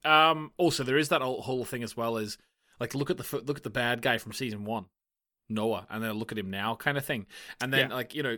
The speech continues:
Speaker 1: so we, we can't really even look forward five, six episodes with, and even know where these characters are gonna be. You know, the ones who are being positioned as, like, the big leaders and stuff.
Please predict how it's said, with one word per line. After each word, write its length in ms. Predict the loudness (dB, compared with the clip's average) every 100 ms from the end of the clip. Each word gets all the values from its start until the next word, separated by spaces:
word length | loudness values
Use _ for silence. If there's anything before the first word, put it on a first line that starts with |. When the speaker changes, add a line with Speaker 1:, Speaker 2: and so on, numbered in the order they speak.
| -6
Speaker 1:
so 200 | -2 -2
we, 140 | -2 -6
we 80 | -4
can't 320 | 2 4 4
really 260 | 0 -4 -2
even 260 | -4 -6 -8
look 200 | -8 -8
forward 380 | -4 0 0
five, 420 | -2 -2 2 2 0
six 280 | -6 -6
episodes 420 | -8 0 2 2 -4
with, 100 | -8
and 140 | -6 -6
even 280 | -6 -4
know 220 | -2 -2 -2
where 300 | 0 0 0
these 240 | -4 -6
characters 480 | -6 -4 -6 -8 -12
are 40 |
gonna 160 | -10 -10
be. 280 | -6 -8 -8
You 100 | -10
know, 80 | -8
the 80 | -6
ones 220 | -6 -6
who 100 | -6
are 60 | -2
being 240 | 0 -2
positioned 480 | -4 -8 -8 -8 -6
as, 100 | -6
like, 160 | -6 -8
the 80 | -6
big 200 | -6 -4
leaders 400 | -6 -6 -6 -6
and 80 |
stuff. 260 | -4 -4